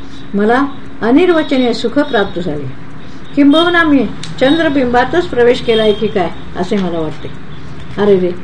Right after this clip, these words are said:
आजपर्यंत मी भोगोत्कंठित होऊन मनोवेगाने किती देशामध्ये वणवण करत हिंडलो, शरीराला किती क्लेश दिले.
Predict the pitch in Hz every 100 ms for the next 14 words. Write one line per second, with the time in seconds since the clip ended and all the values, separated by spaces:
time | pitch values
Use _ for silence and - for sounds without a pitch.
0 | - - - 226 311 - 311 311 302 285
1 | 277 - - - 208 247 262 330 - 294
2 | 277 311 302 262 240 214 - - - -
3 | 220 240 320 339 277 233 262 339 285 285
4 | 254 214 214 208 262 302 254 262 202 202
5 | 226 277 240 214 - 208 196 214 208 -
6 | - - - - - 247 311 320 320 302
7 | 247 240 330 269 247 277 254 233